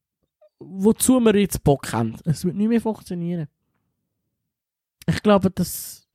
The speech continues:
nein, das kann nicht gut. Dann wünschten wir uns wieder,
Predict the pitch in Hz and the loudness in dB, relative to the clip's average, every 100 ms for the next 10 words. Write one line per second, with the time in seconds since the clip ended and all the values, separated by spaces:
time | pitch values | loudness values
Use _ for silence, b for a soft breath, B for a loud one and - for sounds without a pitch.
0 | - 170 147 - _ - 170 - 147 135 | 0 2 0 -4 _ -12 -10 -4 -4 -4
1 | 131 - 117 - B B B B B 285 | -6 -10 -12 -14 B B B B B 4
2 | 269 302 285 - 269 254 240 247 220 202 | 6 6 4 0 2 4 6 4 4 2
3 | 190 175 | 2 2